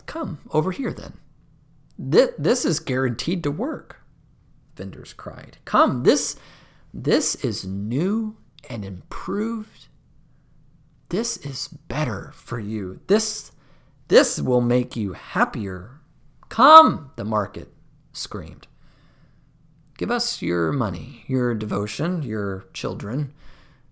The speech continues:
your own soul, and we promise that you'll flourish. It'll be the good life for you and for everyone." But oh, how the foundations of this good life have been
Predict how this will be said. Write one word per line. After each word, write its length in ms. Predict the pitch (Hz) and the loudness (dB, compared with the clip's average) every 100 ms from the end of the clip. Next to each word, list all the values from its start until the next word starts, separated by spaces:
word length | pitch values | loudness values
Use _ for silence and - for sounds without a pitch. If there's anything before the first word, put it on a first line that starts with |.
| - 196 | -20 -12
your 220 | 131 127 | -6 -4
own 200 | 120 113 | -2 -2
soul, 540 | - 123 107 90 82 - | 0 2 2 -2 -10 -6
and 560 | 139 151 165 147 165 156 _ _ _ _ - - | 0 2 2 2 -2 -8 _ _ _ _ -20 -12
we 100 | 247 | -8
promise 540 | 117 104 120 214 - | -4 -2 -2 -2 -4
that 340 | 135 185 185 - _ - - _ _ - - - - - | -2 -2 -4 -16 _ -20 -20 _ _ -20 -20 -20 -16 -4
you'll 120 | 180 | -2
flourish. 680 | - 208 147 104 - - - - - - | 2 4 4 2 -6 -10 -12 -20 -20 -10
It'll 140 | - 180 | 0 6
be 140 | 175 | 6
the 60 | 170 | 8
good 240 | 165 190 | 8 8
life 300 | 156 104 92 | 8 4 0
for 180 | - 151 | 0 4
you 320 | 143 127 101 | 6 6 2
and 340 | 101 98 87 - _ - | -2 -6 -8 -12 _ -20
for 200 | - 123 | -10 -4
everyone." 480 | 110 98 85 80 - - _ - - - _ - _ - - - - - - - - _ _ _ | -4 -4 -10 -14 -20 -20 _ -20 -20 -20 _ -20 _ -20 -20 -20 -20 -20 -20 -20 -20 _ _ _
But 100 | - | -4
oh, 200 | 107 170 | 2 4
how 140 | 160 143 | 6 4
the 120 | 120 | 2
foundations 960 | - 127 120 143 165 165 185 170 147 | 0 0 2 4 4 2 0 0 0
of 100 | 120 | -2
this 220 | 131 143 - | -2 -2 -2
good 200 | 139 147 | -2 2
life 380 | 110 107 113 | 2 2 0
have 160 | - 120 | -4 -2
been 180 | 120 | -2